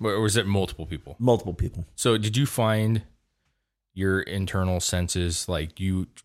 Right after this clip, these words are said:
Speaker 1: believed him and everything, like, that you were hearing, like, that was, it was believable? Or
Speaker 2: Yeah,
Speaker 1: w-
Speaker 2: you know, if you listen to it long enough and to enough different people, and the so-, stories are so similar,
Speaker 1: It's hard not to.
Speaker 2: it's,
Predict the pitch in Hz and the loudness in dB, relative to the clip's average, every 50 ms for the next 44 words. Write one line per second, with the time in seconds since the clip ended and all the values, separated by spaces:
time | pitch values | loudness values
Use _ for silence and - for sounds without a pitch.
0 | _ - 95 87 85 87 87 85 85 - - 95 90 90 90 87 85 85 87 92 | _ -8 -6 -4 -2 -2 -2 -2 -4 -4 -4 -4 -2 -2 -2 -2 -2 -2 -2 -2
1 | 92 - - 98 95 90 87 85 82 78 92 87 87 87 87 85 85 82 85 90 | -2 -2 -2 -2 0 0 0 -2 -2 -2 -4 -4 -4 -4 -4 -2 -2 -2 -2 -2
2 | 87 87 90 87 82 78 - - 87 82 82 85 87 - - 95 92 87 85 - | -2 -2 -2 -2 -4 -4 -6 -6 -6 -4 -4 -4 -6 -6 -6 -6 -4 -4 -6 -6
3 | - - 95 92 92 87 85 87 90 87 87 87 - - _ _ _ _ _ _ | -6 -6 -4 -4 -4 -2 -2 -2 -2 -2 -4 -4 -8 -12 _ _ _ _ _ _
4 | _ _ _ _ _ _ _ _ - 104 - 160 165 165 113 113 151 151 151 170 | _ _ _ _ _ _ _ _ 2 6 6 8 8 6 6 6 4 6 6 6
5 | 180 180 - - 151 139 - 139 131 120 127 151 156 - - 165 147 139 131 113 | 6 4 4 4 2 2 2 2 2 4 4 4 2 2 0 0 2 2 2 4
6 | 90 98 101 101 110 113 110 113 117 117 117 107 95 87 92 95 - 110 107 98 | 4 4 2 2 2 2 2 2 2 2 2 2 2 0 0 0 0 0 2 4
7 | 101 107 98 98 95 113 101 - 107 87 - 110 104 98 - 113 110 104 92 90 | 4 2 2 2 2 0 0 2 -2 -2 0 0 0 2 2 0 0 0 0 -2
8 | 82 - - 120 - - - - - 110 107 113 113 95 98 101 - - 104 98 | -2 0 0 -2 -2 -2 -2 -2 2 4 4 4 4 2 0 0 0 0 0 0
9 | - - 104 101 104 107 110 113 123 135 139 - _ _ _ - - 104 101 95 | 0 0 0 0 2 2 2 0 0 -2 -4 -10 _ _ _ -8 -4 -4 -2 -2
10 | 90 87 85 82 - 92 92 113 120 113 127 | -2 -4 -4 -6 -6 -2 0 0 2 2 0